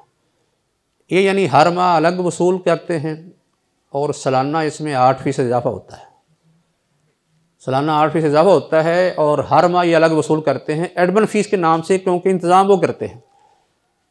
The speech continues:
और एक फ़ीस उनकी होती है, उसको कहते हैं कि ये फ़ीस जो है वो मैनेजमेंट इन्वेस्टमेंट फ़ीस,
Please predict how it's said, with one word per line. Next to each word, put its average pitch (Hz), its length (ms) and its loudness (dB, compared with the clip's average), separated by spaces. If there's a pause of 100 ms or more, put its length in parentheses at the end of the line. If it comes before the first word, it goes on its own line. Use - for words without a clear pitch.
(260)
और 170 260 2
एक 220 240 8
फ़ीस 226 260 -2
उनकी 220 260 0
होती 170 300 0
है, 160 240 0
उसको 160 180 -2
कहते 160 320 -2
हैं 147 180 -4
कि 151 100 -4
ये 143 180 0
फ़ीस 139 340 -4
जो 127 80 -6
है 131 100 -2
वो 135 340 -4 (560)
मैनेजमेंट 175 800 -2 (720)
इन्वेस्टमेंट 160 640 -2
फ़ीस, - 320 -12